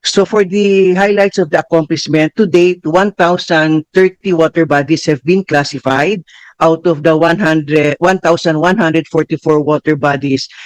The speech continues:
so representing ninety percent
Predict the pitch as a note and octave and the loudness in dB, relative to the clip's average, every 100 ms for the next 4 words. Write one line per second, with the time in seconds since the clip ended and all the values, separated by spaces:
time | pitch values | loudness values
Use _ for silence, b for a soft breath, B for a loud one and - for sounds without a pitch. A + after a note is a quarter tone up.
0 | B B - F3+ F3 E3 E3+ E3+ E3 E3 | B B -2 2 2 2 -2 -2 0 0
1 | D#3+ E3 D#3+ D#3+ D#3+ F3+ - D3+ - D3 | 2 2 2 2 0 -2 0 -2 0 0
2 | C#3+ | 0